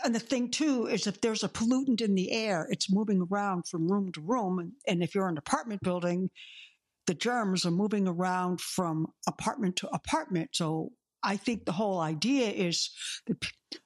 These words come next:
people need to have control of their indoor air environment. So can you, can you tell us what actually defines a healthy home, Jason?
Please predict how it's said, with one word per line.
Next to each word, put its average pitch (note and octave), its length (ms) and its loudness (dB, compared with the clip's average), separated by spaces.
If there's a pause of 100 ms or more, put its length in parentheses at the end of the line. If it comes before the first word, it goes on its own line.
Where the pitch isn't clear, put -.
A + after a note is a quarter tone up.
(180)
people C4+ 300 0
need A3+ 260 0
to A3+ 60 2
have G#3 240 -2
control F#3+ 800 0
of - 160 0
their F3+ 180 -2 (280)
indoor G3+ 400 0
air F3 260 0
environment. D3 760 0 (640)
So B3+ 260 2
can B3+ 260 2
you, F#4 320 0 (100)
can C4+ 180 4
you F4 180 4
tell F4+ 400 0
us D4+ 280 2
what B3 240 0
actually A3 520 0
defines A3+ 840 0
a - 140 0
healthy E3+ 600 0
home, D#3 300 4
Jason? D3 520 -2